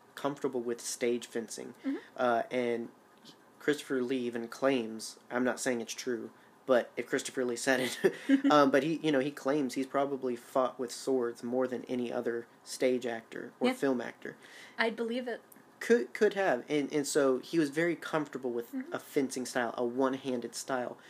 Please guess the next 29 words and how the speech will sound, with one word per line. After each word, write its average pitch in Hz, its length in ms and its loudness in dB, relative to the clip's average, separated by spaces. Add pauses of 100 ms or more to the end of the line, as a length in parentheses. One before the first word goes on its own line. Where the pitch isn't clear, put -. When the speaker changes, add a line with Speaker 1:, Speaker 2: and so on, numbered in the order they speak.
(140)
Speaker 2:
Yeah. 202 160 0 (240)
Speaker 1:
And, 127 320 4
and 131 180 0
so 131 240 2
they 123 140 2
built 131 360 0
that 120 160 0
around 120 500 -2 (100)
him, 117 340 -4 (380)
uh, 131 120 2
which 170 180 0
I - 40 -2
think 277 180 0
is 220 120 -2 (100)
really 147 340 4
cool 131 300 2
because 123 260 -2
it 127 80 -2
incorporates 123 600 0
the - 300 -6
actor, 117 560 -4 (420)
uh, 123 280 4
Speaker 2:
Yeah. - 40 -10 (120)
Speaker 1:
because 143 400 4 (200)
it 135 180 0
feels 127 300 0
more 120 140 -2
natural. 135 540 -4 (200)
Speaker 2:
<clears throat> - 0 -